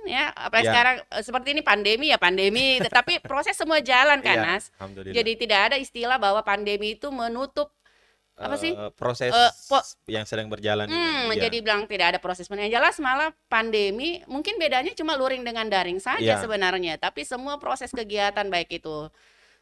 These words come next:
Speaker 1: eh, mengajar di S satu, ya, kemudian mengajar di apoteker,
Speaker 2: Apoteker.
Speaker 1: ya, semua proses, semua proses, eh,
Speaker 2: Masih
Speaker 1: tidak ada yang
Speaker 2: berjalan
Speaker 1: berubah, tidak ada
Speaker 2: dan
Speaker 1: yang berubah. Bahkan
Speaker 2: tinggal
Speaker 1: mungkin harus lebih baik gitu ya.
Speaker 2: Ya, artinya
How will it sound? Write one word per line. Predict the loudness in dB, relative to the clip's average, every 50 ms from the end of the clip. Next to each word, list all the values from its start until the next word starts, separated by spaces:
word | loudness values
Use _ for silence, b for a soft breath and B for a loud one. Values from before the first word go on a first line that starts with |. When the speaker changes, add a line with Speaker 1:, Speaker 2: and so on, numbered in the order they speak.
| b _
Speaker 1:
eh, | -12 -8 -6 -4 -2 -2 -2 -2
mengajar | -4 -2 0 0 2 4 4 2 2
di | 2 2
S | 0 0 2
satu, | 2 2 2 2 _ -4 -6 -4 -4 -2 -2 -2
ya, | -2 -2 -4 -4 -8 -10
kemudian | -8 -6 -4 -4 -4 -4
mengajar | -4 -2 -2 -2 -2 0 0 -2 -2 -2
di | -4 -4 -4
apoteker, | -4 -4 -4 -6 -6 -4 -4 -4 -4 -4 -4 -4 -2 0 0 0 -2 -2 -4 -6 -10
Speaker 2:
Apoteker. | _ -8
Speaker 1:
ya, | -6 -4 -4 -4 -6 -8 -12
semua | -14 -12 -8 -6 -4 -4 -4
proses, | -4 -4 -4 -4 -4 -4 -8 -10 -12 -14
semua | _ -6 -2 0 0 0
proses, | 2 0 0 0 0 -2 -4 -8 _ _ _ _ b b b b b b b b b b b _ _ _ _ _ _ _ -4
eh, | 2 6 8 8 8 8
Speaker 2:
Masih | 6 4 2
Speaker 1:
tidak | 6 8 8 10
ada | 10
yang | 8 6
Speaker 2:
berjalan |
Speaker 1:
berubah, | 6 4 2 2 0 -2 -4
tidak | -2 2
ada | 2 4
Speaker 2:
dan | 4 2
Speaker 1:
yang | 0 -2
berubah. | -2 -4 -2 -2 -2 -2 -4 -6 -6
Bahkan | -4 -4 -2 0 0
Speaker 2:
tinggal | 0 2 0
Speaker 1:
mungkin | -2 -2 -2 -4 -4
harus | -4 -4 -4 -4
lebih | -6 -6 -4 0
baik | 2 2 2 2 2 -2 -4 -8
gitu | -12 -12 -10 -10
ya. | -8 -6 -4
Speaker 2:
Ya, | -4 -2 -4 -4 -6
artinya | -12 -18 -18 -16 -12 -8 -6 -4